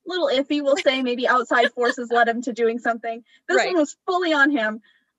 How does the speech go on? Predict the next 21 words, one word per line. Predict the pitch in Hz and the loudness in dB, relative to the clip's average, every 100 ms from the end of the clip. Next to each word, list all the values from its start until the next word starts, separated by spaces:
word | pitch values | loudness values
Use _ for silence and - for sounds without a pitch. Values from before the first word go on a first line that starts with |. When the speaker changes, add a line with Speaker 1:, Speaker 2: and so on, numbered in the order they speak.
| 294 | 2
Speaker 1:
I | 311 | 4
don't | 381 302 - | 2 -2 2
fully | 320 320 311 | 2 4 2
understand | 285 294 277 277 277 277 | 2 0 -4 -2 -2 -4
the | 226 | -8
chemistry | 202 311 302 359 320 311 | -6 -2 -2 -2 -4 -4
of | 285 | -2
what | 269 | 0
he | 285 233 | 0 0
did, | 196 170 180 _ _ _ _ | -2 -2 -10 _ _ _ _
but | 240 233 | 2 2
he | 277 262 240 - - | -2 -2 -4 -8 -6
lit | 233 247 370 - | -4 0 -2 0
a | 359 370 - | 2 2 4
fire | 330 370 392 415 403 _ _ 285 | 2 2 -2 -4 -8 _ _ -2
inside | 302 - 294 294 | -2 2 2 2
an | 277 - | -2 -2
enclosed | 285 269 - 311 320 381 392 - _ _ - | -2 -2 -6 -2 0 2 -2 -4 _ _ 2
box | 311 294 330 - _ _ _ _ _ _ _ _ - | 2 4 0 -2 _ _ _ _ _ _ _ _ 2
with | 311 285 | 4 4
<laughs> | - 330 415 302 311 | -2 2 2 2 -2